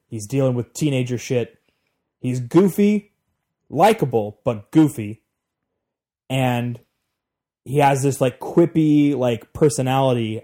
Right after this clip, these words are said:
as Spider-Man, this confidence that he earns when he puts on the mask. And I feel like that perfectly encapsulates what you would see in the comic books.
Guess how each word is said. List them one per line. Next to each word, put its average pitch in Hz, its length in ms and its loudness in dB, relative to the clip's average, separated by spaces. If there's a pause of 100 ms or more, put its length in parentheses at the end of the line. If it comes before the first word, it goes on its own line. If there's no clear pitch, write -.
as 117 240 -6
Spider-Man, 127 480 0
this 107 160 -10
confidence 131 640 -4
that 110 100 -8
he 113 180 -10
earns 117 340 -4
when 113 120 -8
he 107 60 -8
puts - 260 -8
on 104 140 -8
the 92 60 -10
mask. 92 460 -16 (320)
And 131 140 -4
I 110 80 -4
feel 135 180 0
like 117 140 -2
that 110 240 -8
perfectly 135 540 -2
encapsulates 107 580 -6
what 104 180 -10
you 101 60 -12
would 92 120 -14
see 107 200 -10
in 92 80 -12
the 90 60 -18
comic 95 340 -16
books. - 300 -20